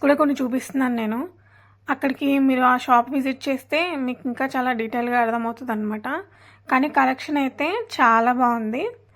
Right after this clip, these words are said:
ఇక్కడ చూడండి, ఇది, ఇది సన్న డాట్స్ వచ్చినాయి అనమాట ఈ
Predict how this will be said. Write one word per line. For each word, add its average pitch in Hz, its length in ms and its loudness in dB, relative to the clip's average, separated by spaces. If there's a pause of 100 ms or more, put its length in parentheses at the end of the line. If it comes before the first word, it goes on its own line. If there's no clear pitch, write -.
(1200)
ఇక్కడ 262 180 -4 (120)
చూడండి, 247 420 0
ఇది, 247 160 0 (160)
ఇది 277 160 -6 (100)
సన్న 262 800 0 (120)
డాట్స్ 240 340 4
వచ్చినాయి 262 320 -4
అనమాట 220 220 -2 (100)
ఈ - 20 -6